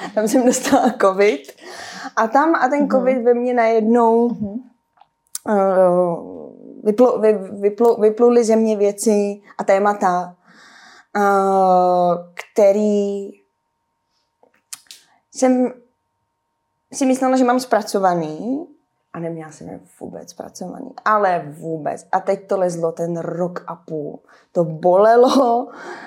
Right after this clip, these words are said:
Speaker 1: a bolelo to i moje okolí určitě, ale jsem, naštěstí podporu mám obrovskou, takže super, ale, eh, tam, eh, šlo, jednalo se o herectví, jo, o tu moji hereckou kariéru, vlastně, za kterou jsem si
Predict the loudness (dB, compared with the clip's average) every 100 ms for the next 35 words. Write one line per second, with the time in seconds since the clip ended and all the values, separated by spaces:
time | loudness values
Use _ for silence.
0 | -14 -8 -2 0 2 4 4 2 -2 -2
1 | -2 -2 -2 -4 -2 -4 -2 -2 2 2
2 | 2 -2 -2 -4 -8 -6 -4 -4 0 2
3 | 4 4 4 2 0 -6 -2 -4 -4 -10
4 | -8 -12 -10 -8 -6 -4 -4 -6 -8 -8
5 | -10 -6 -6 -6 -14 _ _ _ _ _
6 | -8 -4 -2 -4 0 0 0 -8 -20 -12
7 | -2 0 2 2 0 -2 -4 -8 -8 -8
8 | -6 -4 -4 -6 -6 -8 -4 -2 0 -2
9 | -4 -6 -8 -14 -10 -4 -4 -2 2 2
10 | 2 0 -2 0 0 -2 -6 -16 -16 _
11 | -4 -2 0 0 0 0 0 -2 -2 -2
12 | 2 2 2 0 -4 -6 -6 -6 -2 -2
13 | 0 -4 -2 -4